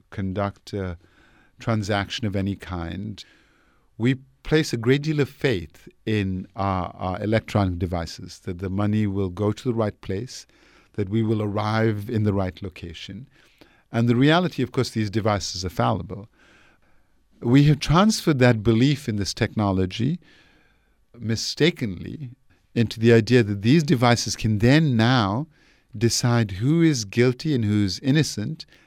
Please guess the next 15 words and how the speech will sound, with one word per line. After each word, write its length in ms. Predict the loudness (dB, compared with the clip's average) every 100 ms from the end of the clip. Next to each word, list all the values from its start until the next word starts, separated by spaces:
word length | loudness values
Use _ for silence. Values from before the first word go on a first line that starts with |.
| _
and 200 | -4 0
that 280 | 2 0 -2 -16 _ _ _ -2
we 140 | 0
can 240 | 2 -2 -4
kill 600 | -6 2 2 2 -6 -12
the 80 | -8
right 340 | -6 -8 -10
person 440 | -10 -10 -12 -10 -6
with 180 | -8
this. 320 | -8 -14 -14 -16 _ _ _
And 100 | 2
that's 220 | 2 2 0
deeply 320 | -2 2 0
problematic. 760 | 2 0 0 -2 -4 -8 -8
So 300 | 2 4 4